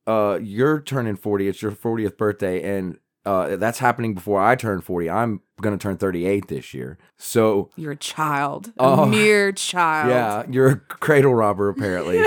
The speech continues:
Speaker 2: <laughs>
Speaker 1: Um, what's weird to me, though, is that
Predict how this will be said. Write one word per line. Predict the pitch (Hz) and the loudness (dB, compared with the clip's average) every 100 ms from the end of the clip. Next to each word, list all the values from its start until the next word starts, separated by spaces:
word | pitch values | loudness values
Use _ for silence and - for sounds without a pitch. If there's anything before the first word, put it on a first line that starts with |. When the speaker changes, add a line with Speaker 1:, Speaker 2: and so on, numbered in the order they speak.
| - | 0
Speaker 2:
<laughs> | 392 - 262 285 - - | -2 -2 -4 -8 -10 -4
Speaker 1:
Um, | 127 131 127 120 113 101 - _ - | 0 2 2 0 -2 -6 -14 _ -2
what's | 160 135 | 0 0
weird | 143 202 220 | 0 0 0
to | 185 | 0
me, | 165 | 2
though, | 143 139 139 | 4 6 6
is | 110 | 4
that | 127 120 - | 4 2 -2